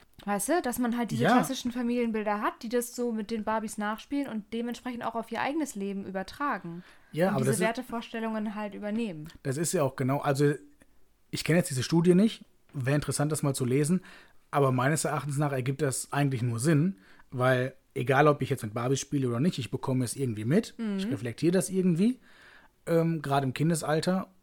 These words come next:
Speaker 2: aber wenn ich dann noch zusätzlich das, was ich irgendwie erlebe, mit meinen Puppen dann nachspiele, verfestigt sich das dann auch umso stärker
Speaker 1: Ja,
Speaker 2: in meinem
Speaker 1: genau.
Speaker 2: Hirn.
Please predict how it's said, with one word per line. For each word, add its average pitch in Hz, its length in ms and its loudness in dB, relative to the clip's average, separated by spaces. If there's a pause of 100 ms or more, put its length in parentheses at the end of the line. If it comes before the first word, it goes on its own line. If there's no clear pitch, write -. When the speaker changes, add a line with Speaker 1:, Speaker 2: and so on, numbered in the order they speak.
(240)
Speaker 2:
aber 139 240 4
wenn 151 120 6
ich 151 100 2
dann 143 180 2
noch 139 260 -2 (520)
zusätzlich 165 840 2 (360)
das, 135 260 2
was 117 200 -2
ich 104 340 -10
irgendwie 113 600 -6 (340)
erlebe, 131 800 2 (320)
mit 139 180 0
meinen 123 220 0
Puppen - 320 -2
dann 113 180 -2
nachspiele, 139 760 0 (240)
verfestigt - 680 0
sich 147 160 -6
das 143 180 -4
dann 147 100 0
auch - 160 -4
umso 175 500 2 (120)
stärker 185 480 0
Speaker 1:
Ja, 285 120 4
Speaker 2:
in 285 60 2
meinem 285 120 2
Speaker 1:
genau. 220 140 0
Speaker 2:
Hirn. 107 200 -4